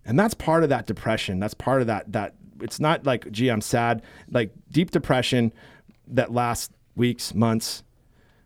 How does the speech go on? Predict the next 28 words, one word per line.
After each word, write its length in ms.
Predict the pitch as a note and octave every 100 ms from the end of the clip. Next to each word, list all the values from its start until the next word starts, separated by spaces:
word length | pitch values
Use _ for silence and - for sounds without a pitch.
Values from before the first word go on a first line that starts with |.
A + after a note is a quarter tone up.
| _ _ _ _ _ _ _ _ _ -
we 260 | B2+ D#3+
have 180 | F#3+ E3
to 100 | D#3
just 200 | B2 -
accept 380 | A#2 - D3 -
that 140 | A2
that's 280 | - A#2 - - _ _ _
just 220 | C3 -
gonna 200 | B2 A2+
happen. 440 | F#2 F#2 F2+ - - _ _ _ _ _ _ _
And 140 | B2 E3
we're 80 | G#3+
gonna 180 | C#4+
pull 260 | A#3+ D4+ C#4+
out 220 | D4+ E4
of 100 | A#3
it. 160 | - - _ _ _ _ _ _ _ _ _ _
I 120 | F#3+
don't 140 | C#4 E4
know 120 | C#4+
how 200 | - C4+
the 100 | D4+
fuck 260 | - B3+ A#3
you 60 |
pull 220 | - G3+
out 140 | F#3+ G3+
of 60 | A3+
it 180 | A#3